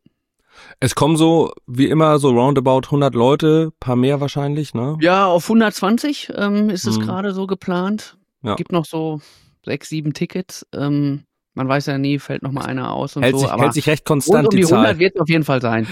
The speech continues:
Speaker 1: Die, die offenen Tickets halten sich recht konstant. Wir gehen ja nach wie vor davon aus, dass wir in den vergangenen Jahren so kurz vor Schluss dann noch alle zugreifen. Also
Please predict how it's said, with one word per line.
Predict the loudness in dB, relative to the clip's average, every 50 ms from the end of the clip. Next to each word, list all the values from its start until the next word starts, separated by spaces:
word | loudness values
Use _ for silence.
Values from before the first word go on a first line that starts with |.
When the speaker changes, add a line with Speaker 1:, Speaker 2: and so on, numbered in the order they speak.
| -10 -16 _ -20
Speaker 1:
Die, | -20 -14 -14 -14 -2 0
die | 0
offenen | 0 2 2 2 2 2
Tickets | 2 0 0 0 -2 0 -2
halten | -2 -2 0
sich | -2 -2 0 -2
recht | -2 -4 -4
konstant. | -2 -2 -2 -2 -2 -2 -2 -2 0 0
Wir | -2 -2
gehen | 0 0 2 2
ja | 2 2
nach | 2 0 -2 -2 -8
wie |
vor | -6 -4 -2 -2
davon | -2 -4 -6 -4
aus, | -2 -2 -2 -2 -4
dass | -6 -8 -6 -6
wir | -6
in | -4
den | -4 -4
vergangenen | -4 -4 -2 0 0 0 0
Jahren | 0 0 0 0 0
so | -2 -4
kurz | 0 0 0 0 2
vor | 0 -2
Schluss | -2 0 0 -2 0
dann | 0 0 -2
noch | -2 -2
alle | -2 0 0 0
zugreifen. | 0 -2 -6 -4 0 0 0 0 0 -2 -4 -4
Also | -4 -2 0 0 0 0